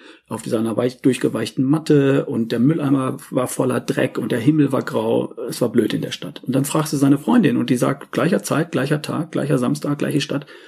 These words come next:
Es war total toll. Also mein Freund ist ja in die Pfütze getreten, aber da war ein Blümchen, das war schön.“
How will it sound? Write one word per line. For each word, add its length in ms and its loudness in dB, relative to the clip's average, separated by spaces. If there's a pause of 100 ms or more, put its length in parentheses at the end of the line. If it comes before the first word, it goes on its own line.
(180)
Es 100 -12
war 80 -4
total 280 2
toll. 280 2 (560)
Also 180 -4
mein 140 -2
Freund 220 4
ist 100 0
ja 80 2
in 60 2
die 80 4
Pfütze 260 0
getreten, 460 -4
aber 120 -6
da 140 0
war 60 4
ein 100 4
Blümchen, 360 2
das 180 -8
war 80 -4
schön.“ 320 0